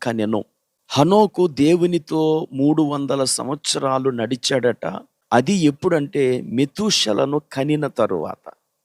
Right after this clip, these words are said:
మెతూషలను కనక మునుపు అతడు దేవునితో నడవలేదని ఈ వచనము మనకు తెలియచేస్తోంది. మెతూషలను కనకముందు అతడు ఎన్ని సంవత్సరాలు బ్రతికాడు?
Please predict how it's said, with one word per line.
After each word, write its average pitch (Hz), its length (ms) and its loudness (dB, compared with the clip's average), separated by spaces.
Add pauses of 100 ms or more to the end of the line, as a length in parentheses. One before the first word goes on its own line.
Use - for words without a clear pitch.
(220)
మెతూషలను 170 960 2
కనక 147 360 -4
మునుపు 147 760 -2 (600)
అతడు 143 280 2
దేవునితో 143 880 -2
నడవలేదని 139 1160 0 (600)
ఈ 131 200 2
వచనము 127 720 -2 (160)
మనకు 113 340 -2
తెలియచేస్తోంది. 101 1040 -4 (440)
మెతూషలను 175 840 0
కనకముందు 160 720 -6
అతడు 151 340 -4
ఎన్ని 147 160 -2
సంవత్సరాలు 147 720 -2
బ్రతికాడు? 135 800 -2